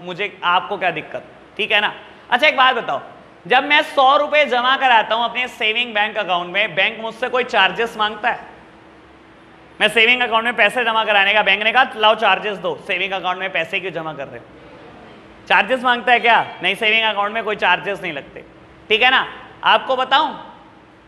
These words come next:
हर एक transaction जो आप बैंक branch के अंदर जाकर करते हो, उसके लिए बैंक पचास रुपए पे करता है। सर, आप सोच भी नहीं सकते, मैं सीए लेवल की बात बता रहा हूं, यहां से लिंक करना बत-, बड़ा आसान होगा चीजों को।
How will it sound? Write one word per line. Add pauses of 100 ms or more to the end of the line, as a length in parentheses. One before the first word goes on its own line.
(220)
हर
एक
transaction
जो
आप
बैंक
branch
के
अंदर
जाकर
करते
हो, (120)
उसके
लिए
बैंक
पचास
रुपए
पे
करता
है। (1300)
सर,
आप
सोच
भी
नहीं
सकते,
मैं
सीए
लेवल
की
बात
बता
रहा
हूं,
यहां
से
लिंक
करना
बत-,
बड़ा
आसान
होगा
चीजों
को।